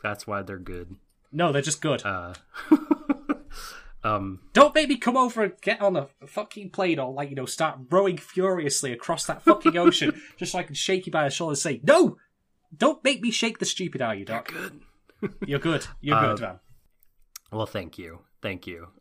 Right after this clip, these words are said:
Speaker 1: Uh, if you think Watery Desho is good, uh, tweet us at Watery Desho, email watery desho at gmail dot com.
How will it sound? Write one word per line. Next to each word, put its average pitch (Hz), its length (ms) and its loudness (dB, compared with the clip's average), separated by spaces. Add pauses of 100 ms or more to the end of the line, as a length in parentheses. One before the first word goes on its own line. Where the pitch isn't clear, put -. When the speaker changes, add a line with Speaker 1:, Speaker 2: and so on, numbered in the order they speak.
(100)
Speaker 1:
Uh, 92 240 -4
if 92 140 -6
you 131 80 -2
think 147 180 -2
Watery 120 320 4
Desho 123 360 2
is 95 100 -6
good, 87 340 -12 (880)
uh, 87 520 -6 (120)
tweet 104 320 -4
us 101 220 -4
at 95 180 -6
Watery 95 240 -6
Desho, 120 480 -6 (140)
email 98 480 -6
watery 92 260 -8
desho 98 460 -10 (100)
at 92 300 -10
gmail 90 320 -12
dot 87 160 -8
com. 156 420 -6